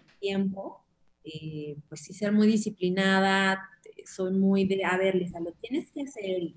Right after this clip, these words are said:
yo me obligo y lo hago. Y hay días en que no me siento bien, y los días que de plano no me siento muy bien, pues descanso. Pero, pero es cierto, si uno quiere emprender,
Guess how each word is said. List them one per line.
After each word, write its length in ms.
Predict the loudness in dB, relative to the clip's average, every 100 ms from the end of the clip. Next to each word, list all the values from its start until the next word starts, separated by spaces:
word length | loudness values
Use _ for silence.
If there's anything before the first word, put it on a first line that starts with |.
| -10
yo 60 | -8
me 120 | -2
obligo 600 | 2 2 2 -2 -2 0
y 60 | -2
lo 200 | -4 -6
hago. 460 | -6 -6 -6 -8 -12 _ _ _ 0
Y 60 | 4
hay 120 | 6
días 260 | 6 4
en 100 | 4
que 120 | 4 2
no 320 | 2 4 6
me 120 | 6
siento 400 | 4 2 2 2
bien, 560 | 0 2 0 -2 -4 -8 -10
y 120 | -8
los 140 | -6 -4
días 200 | -4 -4
que 80 | -2
de 100 | -2
plano 300 | 0 -4 0
no 100 | 2
me 120 | 0
siento 260 | -2 -8 -10
muy 160 | -8
bien, 220 | -6 -6 -8
pues 240 | -18 -20 -18
descanso. 640 | -14 -2 2 4 2 0 -8 _ _ _ -20 _ _
Pero, 800 | 6 8 8 6 4 4 0 -6 -16 _ _ _ _ _ _ -4
pero 180 | -2 2
es 120 | 2
cierto, 300 | 2 2 0
si 120 | 2
uno 180 | 2 2
quiere 180 | 0 0
emprender, 640 | 0 2 0 0 -6 -10